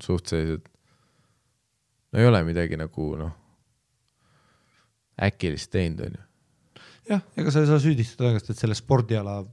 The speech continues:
Speaker 2: mõte on ikkagist võita.
Speaker 1: <laughs> Ei, seda küll, jah.
Speaker 2: Karakter tuleb nagu
Speaker 1: Selles, ma,
Speaker 2: kõrvalt.
Speaker 1: ma, ma ei, ma ei süüdista seda, et Eesti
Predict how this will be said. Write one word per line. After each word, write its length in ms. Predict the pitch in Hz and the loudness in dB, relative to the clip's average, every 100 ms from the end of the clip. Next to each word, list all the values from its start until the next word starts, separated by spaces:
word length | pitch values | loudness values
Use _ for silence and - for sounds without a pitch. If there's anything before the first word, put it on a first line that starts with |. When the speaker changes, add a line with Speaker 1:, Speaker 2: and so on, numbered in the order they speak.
| - | -8
Speaker 2:
mõte 380 | 127 131 120 104 | -2 0 0 -2
on 80 | 101 | -2
ikkagist 360 | - 98 - | -2 -10 0
võita. 380 | 123 113 - - 113 - - - - | 2 2 -4 -14 -14 -12 -8 -6 -6
Speaker 1:
<laughs> 460 | - - - 127 | -8 -12 -10 2
Ei, 80 | 127 | 6
seda 200 | 127 143 | 8 6
küll, 160 | 123 120 | 6 8
jah. 80 | 165 | 8
Speaker 2:
Karakter 300 | 107 143 120 | 6 2 0
tuleb 220 | 127 120 | 0 0
nagu 80 | 110 | 4
Speaker 1:
Selles, 160 | 123 117 | 4 6
ma, 60 | 143 | 4
Speaker 2:
kõrvalt. 240 | 131 135 | 4 4
Speaker 1:
ma, 120 | 120 120 | 0 0
ma 180 | 110 | 0
ei, 80 | 110 - | -2 -2
ma 160 | 104 | -2
ei 20 | 98 | 2
süüdista 480 | 113 117 92 - | 4 6 2 -2
seda, 280 | 90 95 90 | -2 0 2
et 100 | 87 92 | 0 0
Eesti 360 | 95 - 90 | -2 -2 -4